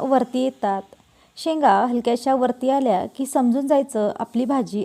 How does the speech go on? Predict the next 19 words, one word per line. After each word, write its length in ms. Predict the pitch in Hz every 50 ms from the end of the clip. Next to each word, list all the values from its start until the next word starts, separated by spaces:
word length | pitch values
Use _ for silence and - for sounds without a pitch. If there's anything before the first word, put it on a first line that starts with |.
| -
आता 200 | - 226 - 269
पूर्णपणे 680 | 262 269 - 254 247 240 262 262 - 269 226 208 196 - - 233 - _ _ _ _ _ _ _
तयार 220 | 294 254 240 247 285
झाली 280 | 262 294 285 247 247
आहे. 400 | 254 269 277 262 240 220 214 220 - - _ _ _ _ _ _ _ _ _ _ _ _ _ _ _ _ _ 277
बघू 180 | 294 311 311
शकता 360 | 359 - 381 370 370 - 240 220 226 - -
आपली 260 | - - - 240 262
भाजी 420 | 247 285 269 220 - 226 220 214 - - -
आता 200 | 226 - 262 254
पूर्णपणे 760 | 269 - 285 240 240 262 254 - 277 247 202 190 202 - - 226 - -
तयार 220 | 262 240 240 262
झाली 280 | 262 294 285 240 233 247
आहे. 380 | 254 262 254 247 226 208 208 - - - _ _ _ _ _ - - _
आता 160 | - 311 - 339
या 160 | 339 330 339
भाजीमध्ये 680 | 330 320 302 240 233 302 320 320 302 220 208 202 208
अगदी 340 | - - 226 220 202 208 294 302
थोडीशी 460 | - 302 254 262 262 - - 208 190